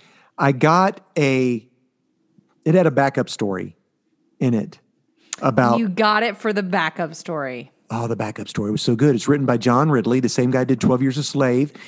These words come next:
Speaker 1: He's also
Speaker 2: Ooh.
Speaker 1: writing the other history of the D C universe.
Speaker 2: Oh, yeah.
Speaker 1: And it's the, um, African-American Batman,
Speaker 2: That's
Speaker 1: the
Speaker 2: cool.
Speaker 1: dark detective, and, um,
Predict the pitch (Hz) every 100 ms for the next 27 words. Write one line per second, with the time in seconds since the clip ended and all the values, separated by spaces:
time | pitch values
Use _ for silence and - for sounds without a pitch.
0 | - 156 135 131 110 156 143 139 156 143
1 | 135 131 139 139 - 143 123 127 127 156
2 | 147 127 107 117 233 208 190 180 165 143
3 | - _ _ _ _ _ - 156 151 151
4 | - - 139 135 - 147 131 127 151 143
5 | 147 143 135 131 139 127 123 123 107 110
6 | 135 - _ _ _ _ _ _ _ _
7 | _ _ _ _ _ _ - 190 92 123
8 | 107 98 147 160 156 127 160 139 127 120
9 | 123 _ _ _ 139 139 131 120 113 -
10 | _ _ _ - 139 127